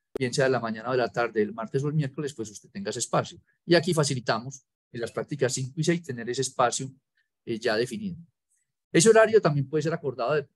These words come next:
de acuerdo con las características de la práctica. O sea, si los seis estudiantes que están en ese, en ese escenario, los cinco, eh, acuerdan con su asesor un espacio donde todos puedan conversar y no tengan ningún problema, pues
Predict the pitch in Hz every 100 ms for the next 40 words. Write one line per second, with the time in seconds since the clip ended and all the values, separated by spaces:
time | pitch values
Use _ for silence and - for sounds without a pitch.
0 | _ - 110 117 113 143 127 - 104 104
1 | 101 98 147 120 107 - 165 - - 113
2 | 107 117 104 120 123 143 - 123 120 123
3 | 143 135 - 117 135 135 127 143 147 _
4 | _ _ 120 110 135 131 110 123 123 107
5 | 117 143 127 - 131 - _ _ _ _
6 | - 120 - 127 143 135 165 160 151 131
7 | 123 123 147 117 - 127 156 - 151 151
8 | 170 147 123 - 117 127 - 151 147 156
9 | 127 113 123 135 139 156 147 147 151 151
10 | 156 156 151 185 175 143 110 101 -